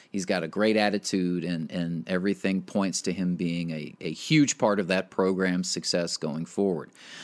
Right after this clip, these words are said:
So my prediction is C B C and Chaminade, if everybody gets to play home and home, 'cause twenty twenty taught us anything, nothing is guaranteed. But I, I think they split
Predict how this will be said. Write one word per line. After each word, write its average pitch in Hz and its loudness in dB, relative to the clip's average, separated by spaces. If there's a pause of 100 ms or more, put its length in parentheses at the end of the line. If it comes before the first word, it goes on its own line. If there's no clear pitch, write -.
(160)
So 117 6
my 127 8
prediction 120 2 (420)
is 98 4
C 151 6
B 156 4
C 143 4
and 123 6
Chaminade, 110 6 (140)
if 117 4
everybody 117 6
gets 110 4
to 113 0
play 107 6
home 104 4
and 95 2
home, 82 -2
'cause 87 -4 (240)
twenty 107 2 (400)
twenty 107 2
taught 104 4
us - 2
anything, 95 2
nothing 92 2
is 90 0
guaranteed. 87 4 (640)
But 107 4
I, 110 6
I 135 8
think 135 4
they 110 8
split 156 6